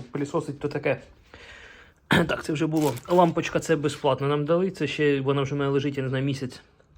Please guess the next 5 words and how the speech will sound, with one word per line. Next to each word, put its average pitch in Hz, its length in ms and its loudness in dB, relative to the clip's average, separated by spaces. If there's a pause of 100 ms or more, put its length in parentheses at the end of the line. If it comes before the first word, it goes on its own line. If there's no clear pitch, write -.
(760)
Отакі - 280 -2
от 165 100 2
штуки 135 280 -8
купив. 135 320 -4
Кулер. 170 440 2